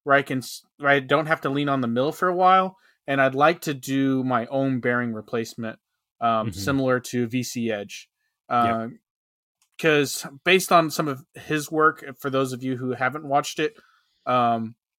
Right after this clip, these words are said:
Speaker 1: he puts in a lot higher quality bearings than what Tormach has from factory. Um, and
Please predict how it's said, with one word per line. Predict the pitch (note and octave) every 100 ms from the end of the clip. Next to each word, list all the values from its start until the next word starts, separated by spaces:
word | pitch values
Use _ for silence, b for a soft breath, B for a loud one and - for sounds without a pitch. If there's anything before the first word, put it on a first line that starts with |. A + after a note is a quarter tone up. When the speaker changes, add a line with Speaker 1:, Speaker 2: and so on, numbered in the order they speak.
| _
Speaker 1:
he | - F3+
puts | F3+ F#3 -
in | D#3+ D3+
a | C#3+ C3
lot | C3+ C3
higher | - - C3 C3
quality | - C3+ B2+ A#2+
bearings | A2+ A#2+ A#2 A2+ A2
than | - A#2 A2
what | A2 -
Tormach | - B2 A#2 G#2 - - _ _
has | A#2+ A2+ A2
from | - A2
factory. | A2 G2+ - A2 C#3+ _ _ _ _ _ -
Um, | A2+ A2 G#2+ G#2 G#2 _ _ _ _ _ -
and | A#2+ A#2 A2 G#2+ A2